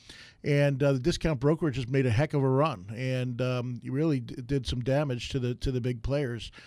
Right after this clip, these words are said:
Um, but as, as the years went on and times have changed, and, and that's what always happens. So, you know, the, the,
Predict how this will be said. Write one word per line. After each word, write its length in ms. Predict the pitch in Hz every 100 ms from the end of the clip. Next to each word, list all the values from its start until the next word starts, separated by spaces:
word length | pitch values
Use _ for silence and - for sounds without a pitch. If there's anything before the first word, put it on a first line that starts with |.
| - - -
Um, 420 | 139 131 127 120 120
but 140 | 143
as, 320 | 156 170 - -
as 300 | 151 160 -
the 200 | 147 143
years 280 | 147 151 143
went 160 | 143
on 360 | 143 143 123 120
and 180 | 123 -
times 260 | 135 135
have 120 | 123
changed, 540 | - 151 139 120 110 -
and, 200 | 120 127
and 200 | 120 123
that's 200 | 139 -
what 80 | 135
always 260 | 147 147
happens. 420 | 156 151 135 110
So, 100 | 101
you 100 | 120
know, 120 | 120 123
the, 160 | 120
the, 240 | 107 117